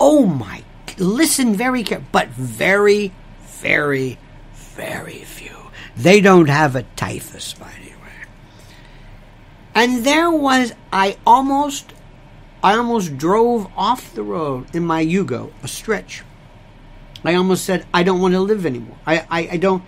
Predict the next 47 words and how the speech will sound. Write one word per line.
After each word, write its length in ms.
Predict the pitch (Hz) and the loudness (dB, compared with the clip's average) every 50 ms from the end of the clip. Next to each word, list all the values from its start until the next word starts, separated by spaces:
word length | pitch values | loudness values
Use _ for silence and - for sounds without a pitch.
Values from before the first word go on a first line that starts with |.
| - - - - - - - - | -20 -20 -20 -20 -20 -14 -6 -2
I, 180 | 160 170 165 - - - - - - | -2 -2 -2 -4 -10 -20 -20 -14 -6
what 160 | 160 175 202 | 0 2 4
is 160 | 202 185 180 - | 4 2 2 0
wrong?" 380 | 202 208 214 208 165 139 135 - - | -4 -4 -2 -4 -4 -6 -8 -10 -4
And 160 | - 160 170 | -2 0 0
it 140 | 175 165 170 | 0 -2 -2
be-, 120 | 156 156 156 | -8 -10 -8
because 280 | 165 160 160 175 156 | -6 -2 -2 0 0
it 40 | 160 | 0
reminded 480 | 160 165 165 180 202 220 220 202 196 175 | -2 -2 -2 -2 -2 -2 0 0 0 0
me 180 | 165 160 160 | 0 -2 -2
there, 360 | 156 170 170 165 165 165 170 - - - - - - - - - - - - - - - - - - | -2 -4 -6 -6 -6 -8 -10 -12 -18 -20 -20 -20 -20 -20 -20 -20 -20 -20 -20 -20 -20 -20 -12 -2 2
there 120 | 202 208 | 4 6
was 180 | 208 220 180 190 | 6 6 6 6
a 60 | 190 | 2
little 220 | 190 220 240 233 | 2 2 0 0
girl. 200 | 208 220 202 180 | 0 0 -2 -4
She 160 | 156 - - | -4 -4 -2
was 240 | 190 180 175 160 151 | 0 2 0 0 -2
nine 680 | 165 170 175 180 190 202 214 226 240 254 254 262 247 247 | -4 -4 -2 -2 -2 0 0 0 0 0 0 0 0 0
years 360 | 240 233 226 226 220 202 185 | -2 -2 -2 -2 -2 -2 -2
old. 280 | 196 190 175 156 143 135 | -2 -2 -2 -2 -2 -2
They 100 | 143 139 | -2 -2
went 200 | 143 160 165 180 | -2 -2 -4 -4
up 100 | 170 - | -4 -6
to 60 | - | -6
her 60 | 170 | -6
and 80 | 165 165 | -6 -4
they 40 | |
said, 340 | 170 185 214 226 254 294 302 | -6 -6 -6 -4 -6 -6 -2
"Hello, 380 | - 170 147 143 147 170 208 262 269 | -2 0 0 0 0 -2 -2 -2 -4
let's 240 | 262 254 247 - - | -4 -6 -6 -8 -10
talk 320 | - - 185 180 180 180 | -6 -4 -4 -2 -4 -4
to 80 | - 180 | -8 -10
the 120 | 165 160 | -10 -10
people 280 | 156 - 170 160 170 175 | -10 -10 -12 -10 -8 -4
in 220 | 185 170 165 160 | -4 -2 -2 0
the 60 | 160 | -2
queue." 240 | 160 - - - 190 | -4 -6 -6 -6 -4
And 100 | 220 262 | -2 0
different 260 | 277 233 196 190 170 | 0 0 0 -2 -4
accents, 400 | 160 143 131 127 - - 139 127 | -4 -4 -6 -6 -6 -10 -10 -8
yeah, 120 | 139 135 - | -8 -8 -8
Irish 520 | - 101 117 131 131 131 135 131 - - | -8 -8 -8 -8 -8 -8 -8 -8 -10 -10
and, 320 | 135 127 131 131 131 131 - | -10 -10 -8 -10 -10 -12 -14
you 120 | - - | -16 -16
know, 100 | - - | -16 -18